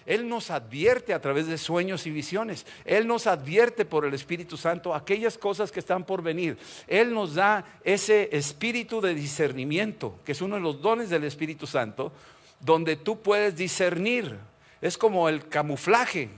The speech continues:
que estás en, en un bosque y ahí están las, las serpientes disfrazadas como si fueran hojas y madera, pero no lo son, son, son serpientes. Y el que tiene el ojo clínico los identifica. Entonces, el, el,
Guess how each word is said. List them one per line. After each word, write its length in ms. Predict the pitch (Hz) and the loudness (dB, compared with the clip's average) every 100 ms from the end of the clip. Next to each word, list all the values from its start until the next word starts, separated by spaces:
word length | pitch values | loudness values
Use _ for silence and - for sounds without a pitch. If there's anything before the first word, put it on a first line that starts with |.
| - | -12
que 80 | 143 | -10
estás 300 | 139 214 214 | 0 0 0
en, 180 | 185 143 - - | -4 -6 -12 -8
en 160 | 127 190 | -2 -2
un 200 | 208 170 | 0 2
bosque 400 | 214 240 - 165 | 2 2 -2 -2
y 120 | 143 | 0
ahí 120 | 170 | 0
están 340 | 190 - 196 | -2 0 0
las, 260 | 185 151 - - _ | 0 -2 -4 -20 _
las 140 | 143 147 | -4 -2
serpientes 720 | 156 127 - 196 247 233 175 | 0 -2 0 0 2 0 -2
disfrazadas 720 | 151 - 147 135 202 240 208 | -4 -4 -2 2 4 6 4
como 200 | - 151 | -2 -6
si 120 | 135 | -6
fueran 300 | 143 190 185 | 0 2 4
hojas 360 | 180 - 175 - | 2 0 -2 -4
y 80 | 131 | -2
madera, 500 | 135 151 208 180 180 - - _ - | 0 4 4 4 -2 -14 -20 _ 2
pero 240 | 160 160 | 4 4
no 200 | 165 202 | 4 4
lo 120 | 226 | 4
son, 300 | 190 240 262 | 4 2 2
son, 420 | 185 208 214 214 | 0 0 0 -4
son 240 | - 214 240 | -2 0 0
serpientes. 800 | 233 - 233 269 269 165 - - _ _ _ _ _ | -2 -2 -2 -2 -2 -4 -6 -14 _ _ _ _ _
Y 80 | 147 | -2
el 100 | 160 | -2
que 120 | 165 | -2
tiene 300 | 156 185 226 | -4 -2 0
el 80 | 214 | 2
ojo 260 | 208 196 - | 4 2 2
clínico 480 | 190 240 220 - 143 | 0 0 -2 -2 -2
los 280 | 131 127 | -2 -4
identifica. 680 | 135 123 117 117 117 120 - 87 _ _ - - | -4 -4 -4 -6 -8 -8 -8 -16 _ _ -20 -16
Entonces, 640 | - 139 165 170 170 135 - - - - - | -10 0 2 2 0 -4 -8 -20 -20 -16 -4
el, 220 | 135 139 | -2 -2
el, 260 | 139 135 127 | -2 -4 -6